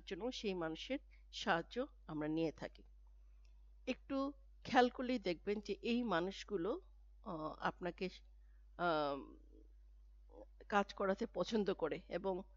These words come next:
আহ, আপনি যদি খুব গভীরভাবে চিন্তা করেন, তাহলে দেখবেন যে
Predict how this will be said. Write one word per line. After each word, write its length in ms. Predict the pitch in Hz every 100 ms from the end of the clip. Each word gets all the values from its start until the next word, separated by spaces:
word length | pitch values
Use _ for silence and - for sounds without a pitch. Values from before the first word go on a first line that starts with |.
| - - - - -
আহ, 280 | - 175 156 -
আপনি 240 | 202 233
যদি 180 | 220 233
খুব 280 | - 254 170
গভীরভাবে 540 | 202 214 254 277 254
চিন্তা 320 | - 208 202
করেন, 360 | 196 170 202 311
তাহলে 420 | - 196 180 180
দেখবেন 520 | 160 185 - - 202
যে 260 | 160 190